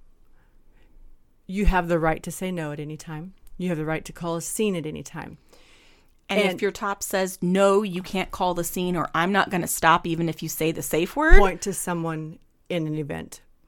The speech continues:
Speaker 1: Say,
Speaker 2: Yep.
Speaker 1: "I need your help. I need this."
Speaker 2: Mm-hmm.
Speaker 1: And because he's not stopping and I need to stop. It's okay. I sometimes will beat myself up if I have to call a scene.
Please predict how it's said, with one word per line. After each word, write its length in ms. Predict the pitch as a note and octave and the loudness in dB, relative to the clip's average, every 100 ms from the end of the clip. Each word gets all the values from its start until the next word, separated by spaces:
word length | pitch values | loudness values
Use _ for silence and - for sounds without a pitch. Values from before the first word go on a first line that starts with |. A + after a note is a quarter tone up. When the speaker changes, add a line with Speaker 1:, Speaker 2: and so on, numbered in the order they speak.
| _ | _
Speaker 1:
Say, 340 | - G3 E3+ - | -6 -2 -2 -4
Speaker 2:
Yep. 380 | - D#3+ - - - - - | -6 -4 -4 -8 -14 -14 -8
Speaker 1:
"I 100 | F#3+ | -6
need 320 | F3+ E3 C#3+ - | -4 -6 -8 -10
your 240 | D#3 D3+ | -6 -6
help. 220 | D3 D3 - | -6 -10 -6
I 140 | E3+ | -4
need 320 | E3 D#3+ D#3 - | -4 -4 -6 -10
this." 320 | - D3+ - - - - _ | -12 -10 -10 -14 -18 -20 _
Speaker 2:
Mm-hmm. 160 | F3 E3 | -6 -2
Speaker 1:
And 120 | F#3+ E3+ | -2 0
because 280 | F3 F3+ - | -2 -4 -6
he's 200 | F#3 D#3 | -8 -6
not 180 | E3+ D3+ | -8 -8
stopping 400 | D#3+ D#3 D#3 - | -8 -8 -10 -10
and 160 | E3 | -8
I 140 | D#3 D#3 | -6 -8
need 220 | D3 C#3+ | -8 -10
to 60 | C#3+ | -12
stop. 340 | - - - - - - | -8 -10 -10 -20 -20 -8
It's 140 | G#3 F#3 | -4 -2
okay. 340 | F3+ F3 - - - - - - - | -2 -6 -14 -20 -20 -20 -18 -14 4
I 480 | G3+ A3+ C4 C4 - - | 6 8 8 6 4 -4
sometimes 800 | - G#3 G#3 G3 F3+ G3 F#3 G3+ | -2 -2 -2 -4 -4 -4 -8 -8
will 480 | F3+ F#3+ F3+ F3 - _ _ _ _ _ - _ - - - _ - E3 | -4 -2 -2 -4 -8 _ _ _ _ _ -20 _ -20 -20 -20 _ -10 -6
beat 200 | A3 G3+ | -4 -2
myself 520 | F3+ D#3+ E3+ D#3 - - | -4 -2 -2 -4 -4 4
up 280 | F#3+ - - - - - - - - - | 4 8 6 6 -4 -16 -20 -20 -20 -2
if 160 | G#3+ F#3+ | -2 0
I 140 | - F#3 | 2 2
have 240 | F3 E3+ | 2 -4
to 80 | F3 | -6
call 280 | E3+ E3+ D#3 | -8 -6 -4
a 60 | D3+ | -6
scene. 420 | - D3+ D#3 | -10 -10 -12